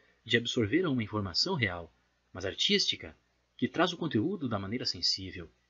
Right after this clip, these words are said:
e não robótico, como de costume. Que cada um cuide para não ser protagonista dos defeitos que apontará. Que cuide para analisar com paciência cada palavra, buscando sentir o seu íntimo,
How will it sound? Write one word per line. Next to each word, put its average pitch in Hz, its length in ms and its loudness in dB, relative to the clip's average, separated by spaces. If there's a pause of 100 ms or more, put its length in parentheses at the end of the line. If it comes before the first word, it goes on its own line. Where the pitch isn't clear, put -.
e 254 60 4
não 285 140 10
robótico, 147 840 10
como 170 220 -2
de 117 80 -4
costume. 82 540 -12 (420)
Que 110 100 -6
cada 131 220 4
um 139 80 2
cuide 139 480 2
para 101 220 2
não 104 120 0
ser 120 240 0
protagonista 110 800 0
dos 107 180 -4
defeitos 135 720 2
que 147 160 0
apontará. 92 540 -2 (480)
Que 127 120 -6
cuide 127 640 -2
para 92 300 0
analisar 95 380 -4
com 104 120 -8
paciência 123 720 0
cada 110 180 -2
palavra, 95 580 0 (380)
buscando 131 380 0
sentir 135 320 2
o - 40 4
seu 131 220 2
íntimo, 92 440 -4